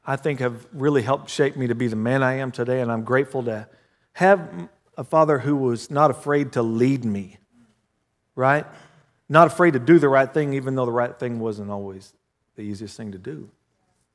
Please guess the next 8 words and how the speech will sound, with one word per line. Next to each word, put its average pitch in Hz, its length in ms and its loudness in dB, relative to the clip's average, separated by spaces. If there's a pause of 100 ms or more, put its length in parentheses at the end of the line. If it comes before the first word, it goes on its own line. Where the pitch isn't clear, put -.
(1400)
He 151 80 -6
didn't 139 160 0
look 156 140 0
for 131 160 -4
escape - 400 -4
routes, - 460 -10 (320)
you 120 100 -4
know? 143 240 -4